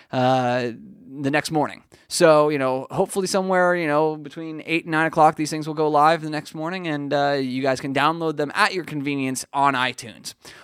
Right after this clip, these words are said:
or by visiting, uh, meet my followers dot com, where the show's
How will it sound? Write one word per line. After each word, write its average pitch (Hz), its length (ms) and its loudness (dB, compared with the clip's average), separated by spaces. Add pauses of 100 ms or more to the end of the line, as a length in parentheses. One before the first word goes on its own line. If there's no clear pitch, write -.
or 220 320 6
by 156 300 4
visiting, 160 440 -2
uh, 160 460 4
meet 131 580 -8
my 160 240 0
followers 170 460 6
dot 165 200 2
com, 139 360 0
where 127 180 -6
the 127 520 -8 (100)
show's 143 460 -2